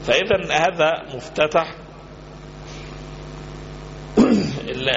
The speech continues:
هذه الفقرة، آه، التي، آه، أو هذه القطعة من السورة التي تكرر فيها هذه المعاني. هنلاحظ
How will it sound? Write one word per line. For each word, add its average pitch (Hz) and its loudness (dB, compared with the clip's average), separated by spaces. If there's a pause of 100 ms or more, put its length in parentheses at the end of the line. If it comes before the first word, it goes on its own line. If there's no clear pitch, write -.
هذه 131 2
الفقرة، 147 2 (640)
آه، 120 0
التي، 123 0 (420)
آه، 107 2
أو 113 0
هذه 135 2
القطعة 117 0
من 104 -8
السورة 131 0 (340)
التي 117 0 (140)
تكرر 143 4
فيها 123 0 (380)
هذه 117 0
المعاني. 107 0
هنلاحظ 127 2